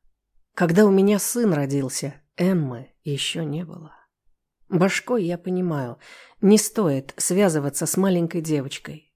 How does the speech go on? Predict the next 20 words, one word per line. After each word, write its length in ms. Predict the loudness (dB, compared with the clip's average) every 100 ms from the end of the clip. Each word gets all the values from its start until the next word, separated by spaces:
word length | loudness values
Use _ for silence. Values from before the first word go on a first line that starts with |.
| _
но 320 | -2 0 0 -2
решает 760 | -4 -6 -8 -10 -12 -20 -20 _ _
отнюдь 500 | -10 -6 -6 -6 -8
не 120 | -12
она. 280 | -14 -16 -20 _ _ _ _ _ _ _ _ _ _ _ _ _ _ _ _ _ _ _ _ _ _
Воспоминания 840 | 0 0 4 4 6 6 6 4
о 160 | 2 0
пожарищах, 800 | 0 2 2 2 -2 -4 -6 -8 -4
устроенных 680 | -4 0 2 4 2 2 0
на 120 | 2
двух 360 | 2 0 0
складах 500 | -4 -2 0 0 -4
в 60 | -6
Подмосковье, 760 | -4 -2 -2 -2 -2 0 0 -2 -12 -20 _
тоже 500 | 0 0 -2 -6 -10
в 80 | -6
чувство 320 | -4 -4 0
меня 240 | 0 2 0
не 100 | -2
приводят. 600 | -4 -4 -8 -14 -20